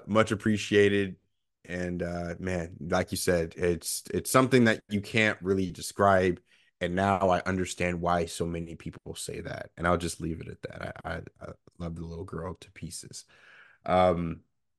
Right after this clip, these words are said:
but getting back into sports really quick, Detroit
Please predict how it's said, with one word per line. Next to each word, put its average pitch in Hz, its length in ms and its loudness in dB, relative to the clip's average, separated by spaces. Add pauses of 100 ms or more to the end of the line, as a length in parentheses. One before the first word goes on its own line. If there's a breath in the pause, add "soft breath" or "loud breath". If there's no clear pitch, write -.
(840)
but 123 180 4
getting 175 260 8
back 143 320 6
into 117 580 8 (180)
sports 104 540 6 (220 loud breath)
really 180 180 10
quick, - 320 6
Detroit 127 800 4